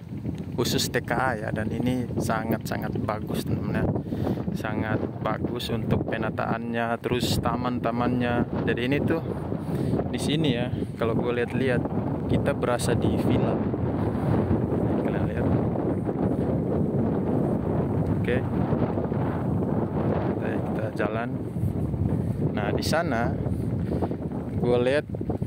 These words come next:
tuh di atas tuh ada tempat santai tuh para bos-bos biasanya tuh T K A tuh. Kayak villa ini. Nih. Sini rumput ilalangnya warna ungu.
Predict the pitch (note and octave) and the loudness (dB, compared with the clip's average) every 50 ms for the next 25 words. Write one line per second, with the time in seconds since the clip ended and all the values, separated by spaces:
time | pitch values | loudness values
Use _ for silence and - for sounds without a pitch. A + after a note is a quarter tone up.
0 | - - - - - - - - - - A#2+ A2 G2 - G#2+ A2 A2+ - - C3 | -4 -2 -2 -2 -2 -2 -6 -4 -2 -2 0 0 0 0 0 0 0 0 0 0
1 | B2+ - - C#3 B2 B2 B2 A#2+ A2 A2+ A#2 - A2+ A2+ - B2+ B2+ B2+ B2 B2 | 0 2 2 2 2 2 2 2 2 2 2 2 2 0 2 0 0 2 2 0
2 | A#2 - A2 - A#2 A2 A2 G#2+ A2 G#2+ - A2 A2+ A#2 A2+ - A2 A2+ A2 G#2 | 0 2 2 2 2 2 2 0 0 -2 0 2 2 2 2 2 0 0 0 2
3 | A2 A2+ A2+ A2 G2+ G2 - - - G2+ G2+ - - - - - - - - - | 2 0 0 0 0 -2 0 0 2 2 0 0 -2 -4 -4 -4 -2 -4 -4 -2
4 | - - - A2 - - - G#2+ G#2+ A2 A2+ A2 G#2 - - - - - - - | -2 0 0 0 0 0 -2 0 0 2 2 0 0 0 0 0 2 2 2 2
5 | - - - - - - - - - - - - - - - - - - - - | 2 0 0 0 0 2 2 2 2 2 0 0 0 -2 -2 -2 -2 -2 0 2
6 | C3 B2+ B2+ - E3 E3+ E3+ F3 F3 D#3+ C#3+ B2 A#2+ B2 B2 C3 - - - - | 2 2 2 2 2 2 4 4 4 2 2 2 2 0 0 0 -2 -4 -6 -6
7 | - - - - - - - - - - - - - - - - - - - - | -10 -10 -10 -12 -12 -12 -12 -12 -8 -6 -6 -4 -2 -2 -2 -2 -4 -2 -2 -2
8 | - - - - - - - - - - - - - - - - - - - - | 0 0 0 0 0 2 2 2 0 0 0 0 2 2 4 4 2 2 0 -2
9 | - - - - - - - - - - - - - - - - - - - - | -4 -4 -4 -4 -4 -2 -2 -2 0 0 0 0 0 0 0 0 0 0 0 0
10 | - - - - - - - - - - - - - - - - - - - - | 0 0 -2 -2 -2 -2 -2 -2 -4 -4 -4 -4 -2 0 0 -2 0 -2 -4 -4
11 | - - - - - - - - - - - - - - - - - - - - | -2 -2 -2 -2 0 0 -2 -2 0 -2 -2 -2 -2 -2 -2 -2 -2 -2 -2 -2
12 | - - - - A2+ A2 A2+ A2+ A2+ A2 G#2 - - G#2+ G#2+ - G2 G#2 G#2+ G#2+ | -4 -2 -2 0 2 2 2 2 0 0 -2 -2 -4 -4 -4 -2 -2 -2 -2 -2
13 | G#2 G#2 G#2+ G#2+ G#2+ G#2+ A2 A2 A2 A2+ A2+ A2+ A2 G#2+ G#2 - - - - - | -2 -2 -2 -2 -2 -2 -4 -2 -2 -2 0 0 0 -2 -2 -2 -2 -4 -2 -2
14 | - A2 A2+ A2+ A2 - A#2+ | -2 -2 -2 -2 0 0 0